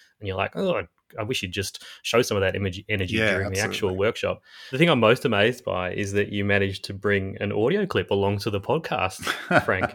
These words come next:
Speaker 1: It's almost as if you're, like, a real co-host.
Speaker 2: Oh, don't get any, uh, illusions there. <laughs> But I've actually, uh, believe it or not, brought a second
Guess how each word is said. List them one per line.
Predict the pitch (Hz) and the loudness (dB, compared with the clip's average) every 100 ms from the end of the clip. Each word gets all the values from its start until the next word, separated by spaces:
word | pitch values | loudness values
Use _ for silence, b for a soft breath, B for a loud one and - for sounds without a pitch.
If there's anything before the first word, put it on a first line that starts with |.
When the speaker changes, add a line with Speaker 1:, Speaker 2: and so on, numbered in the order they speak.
| - | -6
Speaker 1:
It's | 110 - 214 | -8 4 6
almost | 214 - | 6 4
as | 120 120 | 0 2
if | 123 | 2
you're, | 127 113 110 | 4 4 4
like, | - - 110 - - | 2 2 2 2 2
a | |
real | 117 113 117 110 | 4 6 4 2
co-host. | 98 127 214 302 - - B B B - | 2 4 4 2 -2 -4 B B B 0
Speaker 2:
Oh, | 104 110 | 4 6
don't | 107 117 113 | 6 4 6
get | 110 | 6
any, | 104 101 90 | 6 4 4
uh, | 92 90 - | 4 2 -2
illusions | - 92 92 85 87 85 | -6 -2 -2 -2 -6 -6
there. | - 85 82 - _ _ _ | -8 -8 -10 -18 _ _ _
<laughs> | - 190 107 - - B - | 2 2 2 -2 -20 B 2
But | 127 | 8
I've | 131 127 | 8 8
actually, | 156 - 214 123 92 | 2 0 0 2 4
uh, | 90 82 - - 117 | 4 4 -4 -18 -2
believe | 98 107 95 | 2 4 2
it | 85 | -2
or | 90 | 0
not, | 104 101 - | 2 0 -4
brought | 127 123 107 101 101 104 | -16 -2 2 2 2 -2
a | |
second | 98 - 113 - 107 | -2 2 0 0 -6